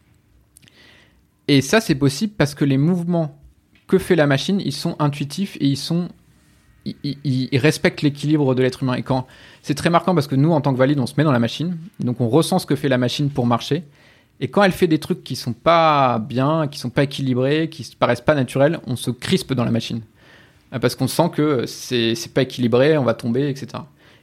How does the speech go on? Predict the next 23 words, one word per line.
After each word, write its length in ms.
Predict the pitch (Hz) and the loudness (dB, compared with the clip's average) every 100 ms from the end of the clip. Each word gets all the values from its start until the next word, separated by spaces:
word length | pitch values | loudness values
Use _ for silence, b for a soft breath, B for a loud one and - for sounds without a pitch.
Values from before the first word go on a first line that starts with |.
| b - | b -8
Et 80 | 123 | -8
comme 420 | - 180 170 156 | 0 2 2 4
nous, 120 | 180 | 4
on 140 | 170 127 | 4 2
est 40 | |
capable 280 | 120 131 139 | 0 2 2
de 80 | 123 | 2
faire 220 | - 131 | 2 2
des, 200 | 113 110 | 2 0
des 240 | 110 107 | 0 0
algorithmes 360 | 117 117 123 120 | 2 4 2 2
de 60 | 117 | 2
marche, 360 | 117 - - | 0 -2 -6
euh, 140 | 113 110 | -4 -4
dynamique 440 | 113 123 123 139 | -2 2 2 2
qui 120 | - | -2
se 120 | - | -6
rapprochent, 580 | - 127 - 147 143 - - | 0 0 2 0 0 -14 -4
in 100 | 127 | -4
fine, 280 | - 131 131 | -2 0 0
c'est 140 | 139 | 0
les 80 | 117 | 0
mêmes 240 | 123 127 | 2 0